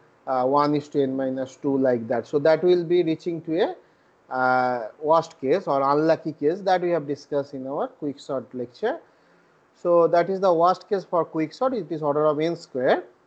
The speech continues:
And we have seen the best case if we choose the pivot to be a good pivot, like if it can partition the,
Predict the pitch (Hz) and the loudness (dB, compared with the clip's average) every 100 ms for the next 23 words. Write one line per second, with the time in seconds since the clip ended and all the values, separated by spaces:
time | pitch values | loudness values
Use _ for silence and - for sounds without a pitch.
0 | _ _ _ _ _ _ 160 151 147 156 | _ _ _ _ _ _ -8 -6 -6 -6
1 | 165 175 160 - 196 311 247 175 180 202 | 0 0 0 -2 -2 0 0 0 2 2
2 | - - 269 381 220 214 220 208 - 202 | 0 -6 -4 -4 -6 -8 -8 -6 -4 -2
3 | 180 202 196 185 196 - 185 190 175 214 | -2 -4 -4 -4 -4 -2 0 2 2 2
4 | - 180 147 143 147 165 165 175 175 175 | 0 0 0 0 2 2 2 -2 -4 -8
5 | - - 175 165 160 151 156 175 170 165 | -8 -6 -6 0 -2 -2 -6 -8 -2 2
6 | 156 151 - | 4 2 -2